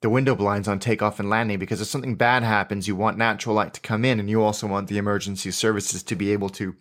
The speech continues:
Speaker 1: see
Speaker 2: through.
Speaker 1: in and assess the situation inside. But, you know, we've seen it in, a-, as you said, Asiana. We saw it in the B A Las Vegas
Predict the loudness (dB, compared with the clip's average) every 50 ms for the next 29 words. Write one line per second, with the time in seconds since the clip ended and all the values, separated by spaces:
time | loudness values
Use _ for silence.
0 | _ -8 -4 -2 0 0 0 0 -2 0 2 4 4 4 4 2 2 0 -2 -4
1 | -6 -8 -14 -20 -20 -20 -20 _ -8 -4 -4 -2 0 0 0 0 0 0 -2 -2
2 | -2 0 0 0 0 2 2 2 2 2 0 -2 -4 -4 -4 -4 -4 0 0 2
3 | 2 2 0 0 0 0 0 -2 -6 -20 -20 -20 -20 -20 _ -6 -2 0 2 2
4 | 2 2 -2 -6 -16 -12 -2 2 2 2 2 2 2 2 2 4 4 4 2 2
5 | 2 0 2 0 0 -2 -2 -4 -4 -2 -2 -2 -2 -2 -4 -4 -2 -2 0 0
6 | 0 0 0 -2 -2 0 0 2 2 0 0 -2 -4 -6 -8 -4 -2 0 2 2
7 | 2 0 -2 -4 -4 -4 -2 -2 -2 -4 -4 -2 0 2 4 4 4 4 4 4
8 | 2 2 0 -2 -2 0 0 2 2 0 -2 -2